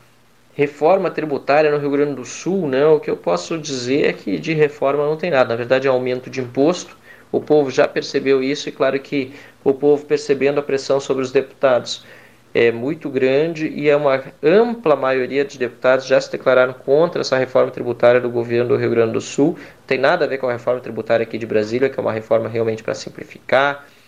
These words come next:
pra dar mais dinamismo à atividade empreendedora. É preciso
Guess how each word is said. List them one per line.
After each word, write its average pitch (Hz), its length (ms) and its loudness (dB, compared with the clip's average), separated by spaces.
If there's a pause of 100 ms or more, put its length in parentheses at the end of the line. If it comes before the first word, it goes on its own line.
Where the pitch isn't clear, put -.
(180)
pra 113 640 0
dar 113 220 0
mais 113 560 -2
dinamismo 131 800 -2
à 113 40 -6
atividade 110 540 0
empreendedora. 107 800 0
É 123 160 -2
preciso 135 760 -6